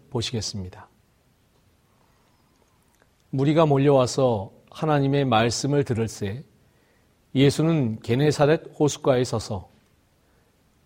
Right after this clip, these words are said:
호숫가에 배 두 척이 있는 것을 보시니 어부들은 배에서 나와서 그물을 씻는지라. 예수께서 한 배에 오르시니 그 배는 시몬의 배라.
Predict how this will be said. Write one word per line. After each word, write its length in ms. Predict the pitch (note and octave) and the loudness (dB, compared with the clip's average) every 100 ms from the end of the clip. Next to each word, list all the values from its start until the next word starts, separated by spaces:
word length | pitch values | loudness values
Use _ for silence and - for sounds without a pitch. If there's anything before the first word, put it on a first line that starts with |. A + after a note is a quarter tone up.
| - | -2
호숫가에 460 | D#3+ - E3 D#3+ | -2 2 4 4
배 180 | D#3 D3+ | 6 2
두 160 | D3+ C#3 | 2 0
척이 280 | - D#3 | 0 2
있는 200 | D#3 C3+ | 2 0
것을 260 | B2+ A#2+ C3 | -2 -2 -4
보시니 580 | - A#2 A#2+ A2 C3 - _ _ _ _ _ _ _ _ _ _ | -4 -6 -4 -6 -8 -12 _ _ _ _ _ _ _ _ _ _
어부들은 580 | A#2+ C3+ D3+ D#3+ F3+ C#3+ | 0 2 4 4 2 4
배에서 400 | C#3 C#3 C3+ D#3 | 6 6 4 2
나와서 460 | C3 A2+ A2+ D3+ | 4 2 2 -2
그물을 360 | - C3 C3 D3 | -2 -2 -2 -2
씻는지라. 600 | - D3 A#2 G2 G2 F#2+ _ _ _ _ _ _ _ _ _ _ _ _ _ _ | -2 -2 -4 -6 -14 -20 _ _ _ _ _ _ _ _ _ _ _ _ _ _
예수께서 480 | - C3+ - D#3+ D3 | 0 0 2 0 0
한 160 | E3+ F#3 | 0 2
배에 180 | E3 E3 | 4 4
오르시니 520 | C3 B2 - C3 C3 | 4 0 -2 -4 -4
그 160 | - C3+ | 0 0
배는 480 | B2 C3 A#2+ G2+ - | 0 0 -2 -6 -10
시몬의 500 | - D#3 D3 C3+ C3+ | -8 -2 -2 -2 -4
배라. 340 | C3 F#2+ F2 | -6 -8 -10